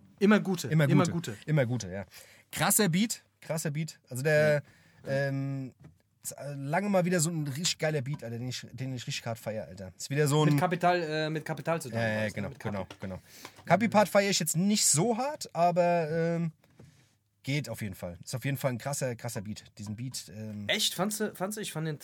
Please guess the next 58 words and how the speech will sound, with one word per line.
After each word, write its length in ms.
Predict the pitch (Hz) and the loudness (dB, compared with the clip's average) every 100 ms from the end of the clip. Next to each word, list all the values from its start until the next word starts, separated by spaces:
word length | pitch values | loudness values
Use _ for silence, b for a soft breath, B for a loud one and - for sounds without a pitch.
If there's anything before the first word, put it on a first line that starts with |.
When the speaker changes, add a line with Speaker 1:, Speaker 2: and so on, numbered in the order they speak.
| 127 | -12
Speaker 1:
ich 80 | - | -10
fand 160 | 147 | -10
den 60 | 147 | -10
tatsächlich 420 | 143 139 135 - | -10 -12 -12 -12
besser. 220 | 151 156 113 | -12 -10 -6
Der 80 | |
hat 140 | 131 165 | -6 -4
in 60 | 170 | -4
letzter 260 | 214 202 | -4 -6
Zeit 180 | 170 196 | -4 -4
halt 120 | 175 | -4
Kapi 240 | 175 190 175 | -4 -6 -6
sogar 240 | 156 160 | -4 -4
ein 60 | 151 | -4
paar 140 | 156 | -8
Dinger, 200 | 156 180 | -10 -10
die 80 | 156 | -10
ich 140 | 143 - | -12 -12
richtig 220 | - - | -14 -12
krass 180 | 139 - | -14 -14
finde. 240 | 95 95 - - | -16 -18 -16 -2
Speaker 2:
Ja, 120 | 170 | 0
ich 120 | 170 | 2
finde 160 | 196 185 | 4 4
Speaker 1:
Also, 40 | |
Speaker 2:
den 60 | 165 | 4
Milo-Part 420 | 254 269 190 196 | 4 2 0 2
eigentlich 180 | 196 165 | 0 0
ein 60 | |
Speaker 1:
dieses 100 | 190 | 2
Speaker 2:
bisschen 80 | 190 | 4
Speaker 1:
Komm, 100 | 165 | 4
Speaker 2:
geiler. 160 | 160 110 | 4 2
Speaker 1:
Komm 220 | 180 185 | 0 0
fand 220 | 170 165 | -4 -6
ich 60 | - | -8
auch 100 | 151 | -8
ziemlich 260 | - 160 | -6 -8
krass. 280 | - 151 - _ | -8 -14 -14 _
Speaker 2:
Ja, 120 | 101 107 | -10 -10
Speaker 1:
Okay. 240 | 117 127 - | -14 -14 -8
Speaker 2:
ja. 140 | 104 - b b b b _ - | -8 -8 b b b b _ -14
Speaker 1:
Ja. 180 | 110 - _ _ - | -14 -14 _ _ -8
Aber 280 | 143 165 | -2 -2
ey, 160 | 156 175 | 2 0
auf 120 | 143 | 0
jeden 120 | 170 170 | -4 -4
Fall 120 | 147 | -6
krasser 220 | 147 151 | -6 -6
Beat. 280 | 135 135 - | -6 -10 -10
Speaker 2:
Ja. 160 | 98 | -10
Speaker 1:
Feier 240 | 92 131 131 | -8 -10 -8
ich 120 | 123 | -8
auch. 140 | 123 101 | -10 -8
Speaker 2:
Ja. 120 | 98 - _ _ _ _ - | -10 -12 _ _ _ _ -14
Speaker 1:
Feier 160 | 131 | -14
ich. 180 | 113 - _ b b b b b b b b | -14 -18 _ b b b b b b b b
Ja. 120 | 113 | -16